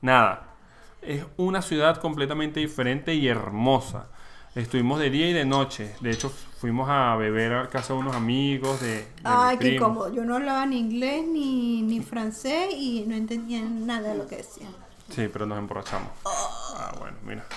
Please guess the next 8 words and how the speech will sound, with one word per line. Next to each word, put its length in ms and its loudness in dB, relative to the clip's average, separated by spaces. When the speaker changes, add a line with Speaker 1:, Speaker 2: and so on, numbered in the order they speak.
Speaker 1:
Llamando 300 0
la 80 2
atención. 400 -4
Bueno. 280 2
Ajá, 160 8
entonces 280 4
Roma 260 6
amarilla. 500 2